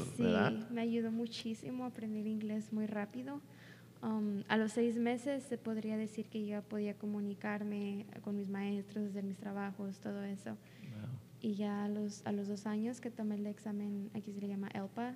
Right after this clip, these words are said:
Speaker 1: pero no, la verdad no sé cuál tomé en, en aquel entonces. Lo tomé y salí ya proficiente.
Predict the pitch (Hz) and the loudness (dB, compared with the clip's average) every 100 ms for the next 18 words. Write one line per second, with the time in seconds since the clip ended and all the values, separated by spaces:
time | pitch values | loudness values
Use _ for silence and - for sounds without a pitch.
0 | 247 220 208 208 214 214 208 208 208 214 | -4 -2 0 0 0 0 2 2 0 -2
1 | 214 220 208 - 208 196 196 190 190 220 | -2 -2 -2 -2 -2 -2 0 -2 -2 -2
2 | 190 190 190 185 196 - 220 - - - | -2 -2 -2 -2 -4 -4 -6 -8 -16 -20
3 | - - - - - 220 214 208 214 220 | -18 -18 -18 -16 0 0 2 2 4 4
4 | 226 220 - 202 196 190 202 190 190 190 | 4 2 0 2 2 2 0 0 0 0
5 | 190 - 196 196 185 214 220 214 220 220 | -2 -2 -4 -4 -4 0 0 0 -2 -2